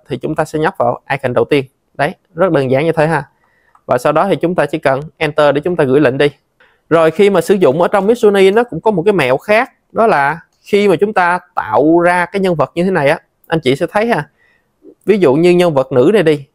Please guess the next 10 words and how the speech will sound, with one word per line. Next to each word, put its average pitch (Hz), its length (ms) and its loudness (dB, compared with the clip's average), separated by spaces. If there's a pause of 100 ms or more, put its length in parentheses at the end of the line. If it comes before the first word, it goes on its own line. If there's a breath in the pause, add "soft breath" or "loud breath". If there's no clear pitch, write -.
(160)
đang 160 280 -2
mặc 135 220 -6
cái 190 100 -2
trang 170 180 -2
phục - 240 -2
như 160 80 2
thế 208 100 -4
này. 147 260 -2 (600)
Mình 147 260 2
muốn 190 320 2